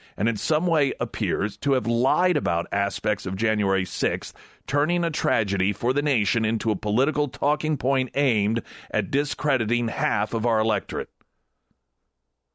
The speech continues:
She added, "I'm sorry my former tribe is angry at a journalist for engaging in journalism." Well,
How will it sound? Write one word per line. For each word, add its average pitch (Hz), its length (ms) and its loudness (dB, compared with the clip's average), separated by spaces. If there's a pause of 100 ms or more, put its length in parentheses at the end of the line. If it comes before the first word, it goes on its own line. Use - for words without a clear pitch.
(440)
She - 200 -2
added, 120 240 2
"I'm 92 200 0
sorry 139 480 2
my 120 160 0
former 104 340 0
tribe 113 400 0
is 92 220 -2
angry 139 460 0
at 107 100 0
a 101 80 2
journalist 113 500 0
for 107 180 0
engaging 135 680 0
in 135 500 0 (480)
journalism." 90 880 0 (3500)
Well, - 280 -4